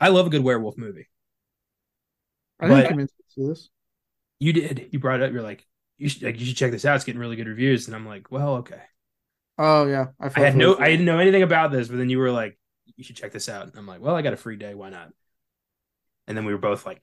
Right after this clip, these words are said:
Speaker 1: "Shit." This
Speaker 2: Yeah.
Speaker 1: is The Cursed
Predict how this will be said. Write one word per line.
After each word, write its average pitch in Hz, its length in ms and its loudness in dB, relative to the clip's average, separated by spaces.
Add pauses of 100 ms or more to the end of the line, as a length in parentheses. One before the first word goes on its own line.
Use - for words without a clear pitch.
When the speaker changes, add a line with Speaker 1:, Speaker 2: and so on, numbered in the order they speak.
Speaker 1:
"Shit." - 640 -2 (1500)
This - 180 2
Speaker 2:
Yeah. 180 120 6
Speaker 1:
is - 160 -2 (320)
The 143 120 0
Cursed - 640 2